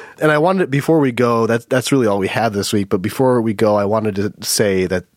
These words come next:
earlier in this episode, I mentioned that there is a skeptic of artificial general intelligence. His name is Eliezer Yudkowsky. I'd forgotten what his name was. So if you get a chance, look him up. But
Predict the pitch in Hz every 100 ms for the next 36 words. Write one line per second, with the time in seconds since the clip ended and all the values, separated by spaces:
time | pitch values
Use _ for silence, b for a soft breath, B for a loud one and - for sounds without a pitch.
0 | - - 127 127 123 104 98 95 - 104
1 | - 107 92 90 92 92 - 98 92 90
2 | b b b b b b - 101 110 101
3 | 95 90 90 85 - - 98 - 95 87
4 | 80 - - _ _ _ 104 98 - 98
5 | 92 98 90 85 82 92 90 87 82 -
6 | _ 131 107 117 123 113 98 98 98 95
7 | 104 104 101 90 - 85 85 - 80 71
8 | 78 - 87 80 87 85 78 87 85 85
9 | 85 - B B B B B 101 139 117
10 | 143 123 131 120 135 110 - 110 113 101
11 | 95 - _ - 92